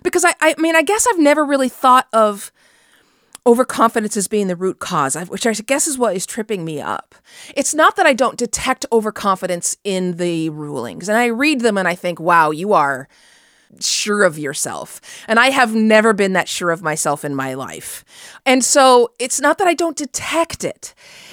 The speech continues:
It's, it's that I've never conceived of it as being the cause of all these issues.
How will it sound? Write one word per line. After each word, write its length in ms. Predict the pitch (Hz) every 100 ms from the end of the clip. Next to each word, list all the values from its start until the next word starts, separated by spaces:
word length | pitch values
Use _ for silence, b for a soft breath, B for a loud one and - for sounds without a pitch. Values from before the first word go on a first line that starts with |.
| B
It's, 260 | 285 - - -
it's 160 | 302
that 100 | 330
I've 140 | 311 285
never 480 | 302 330 370 359 -
conceived 640 | 330 294 - 320 320 262
of 100 | 254
it 80 | 240
as 160 | 226 196
being 380 | 233 254 254
the 100 | 233
cause 520 | 214 - 208 220 233 208
of 120 | 190 190
all 280 | 185 185
these 360 | 180 170 170 - 269
issues. 640 | 302 - 160 - -